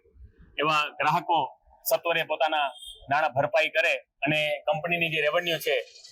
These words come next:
એ આ અંજાર વર્તુળ કચેરીની સાડા છ કરોડ જેવી લેણી રકમ નીકળે છે,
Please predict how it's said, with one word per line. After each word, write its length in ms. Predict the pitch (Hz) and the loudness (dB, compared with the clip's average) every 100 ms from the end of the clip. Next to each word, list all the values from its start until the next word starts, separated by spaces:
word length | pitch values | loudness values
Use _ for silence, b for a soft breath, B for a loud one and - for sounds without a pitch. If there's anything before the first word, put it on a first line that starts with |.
| - 139 | -4 2
એ 20 | |
આ 160 | 143 139 | 4 4
અંજાર 280 | 143 160 | 2 2
વર્તુળ 320 | 151 147 165 151 | 2 0 0 0
કચેરીની 400 | 165 165 156 147 | -2 -2 0 0
સાડા 240 | 151 151 | 0 -2
છ 220 | - 170 | -2 -2
કરોડ 240 | - 156 147 | 0 0 0
જેવી 220 | 151 143 131 - _ - | 0 -2 -4 -12 _ -2
લેણી 160 | 143 151 | 0 2
રકમ 300 | 156 151 139 | 2 0 -2
નીકળે 280 | 139 170 | 0 0
છે, 260 | 151 127 | 2 0